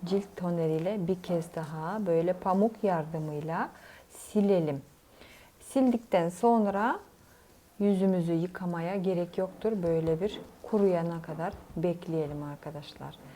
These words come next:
Şimdi bu cilt tonerini de bir aya kadar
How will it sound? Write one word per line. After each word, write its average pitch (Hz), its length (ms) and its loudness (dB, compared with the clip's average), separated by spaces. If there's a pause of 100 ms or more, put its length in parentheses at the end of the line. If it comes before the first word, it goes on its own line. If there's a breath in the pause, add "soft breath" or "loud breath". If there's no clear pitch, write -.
(460 loud breath)
Şimdi 185 280 -2
bu 220 160 8
cilt 214 320 4
tonerini 196 640 4
de 277 200 2 (640 loud breath)
bir 214 400 4
aya 165 320 -2
kadar 165 440 -2